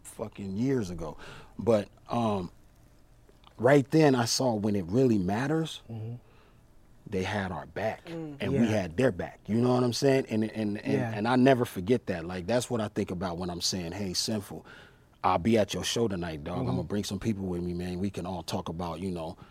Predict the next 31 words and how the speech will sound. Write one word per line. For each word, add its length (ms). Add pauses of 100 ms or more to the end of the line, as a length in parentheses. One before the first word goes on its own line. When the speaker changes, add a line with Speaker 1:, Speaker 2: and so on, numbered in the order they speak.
(460)
Speaker 1:
this 140
Speaker 2:
What 60
Speaker 1:
black 160
Speaker 2:
we 40
Speaker 1:
and 80
Speaker 2:
need 60
to 80
Speaker 1:
brown 160
Speaker 2:
talk 80
about. 180
Speaker 1:
thing," 120
you 100
know 120
what 80
I'm 120
saying? 380
Speaker 2:
Yeah. 100
Speaker 1:
Things 280
like 220
that. 220
Speaker 2:
It's, 220
it's, 120
the 140
stakes 340
is 140
higher 300
in 80
L 200
A, 160
and 140
because, 420